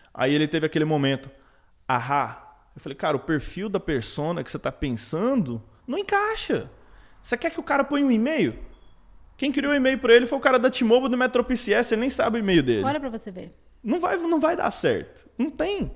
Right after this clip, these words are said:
Speaker 2: Não vai.
Speaker 1: O cara da obra não sabe o e-mail dele. E não tem nada de errado, mas o telefone dele funciona, pra que ele serve? Agora, você quer es-, tem, o ca-, esses dias o cara falou pra mim, "Ah, eu quero o nome, é, escreve o nome da rua,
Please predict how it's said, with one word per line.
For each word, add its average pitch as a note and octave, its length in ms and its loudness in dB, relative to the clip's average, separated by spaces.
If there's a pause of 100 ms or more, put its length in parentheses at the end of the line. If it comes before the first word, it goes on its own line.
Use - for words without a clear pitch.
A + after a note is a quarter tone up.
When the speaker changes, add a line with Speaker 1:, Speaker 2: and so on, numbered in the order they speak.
Speaker 2:
Não C4 160 -6
vai. A3+ 120 -6
Speaker 1:
O - 40 -2
cara G3+ 200 2
da F#3+ 140 6
obra G3+ 280 4
não A3 100 -2
sabe A3 280 0
o G#3+ 40 0
e-mail D#3 200 2
dele. A2+ 220 0 (240)
E A3 60 2
não C#4 80 0
tem D#4 120 -2
nada C#4+ 180 0
de C4 100 -2
errado, A#3+ 420 0
mas F#3 160 2
o F#3+ 40 -10
telefone A3+ 340 0
dele A3+ 160 -2
funciona, A3+ 380 0
pra F#3+ 120 -2
que - 100 -8
ele A3 120 -4
serve? G3 260 0
Agora, F3 180 -2
você - 160 -10
quer G3+ 280 -6
es-, - 240 -12 (880)
tem, E3 180 -8 (280)
o A#2+ 100 -10
ca-, - 240 -4
esses C3 200 -6
dias E3 140 -6
o G3+ 40 -8
cara F#3 180 0
falou F3+ 180 0
pra E3 140 -2
mim, D#3 140 -4
"Ah, E3 80 2
eu D#3 40 2
quero D#3 220 0
o D3+ 40 -2
nome, D#3 320 -2
é, - 80 0
escreve E3+ 320 -2
o - 20 -2
nome E3 120 -2
da D3+ 80 2
rua, B2 320 0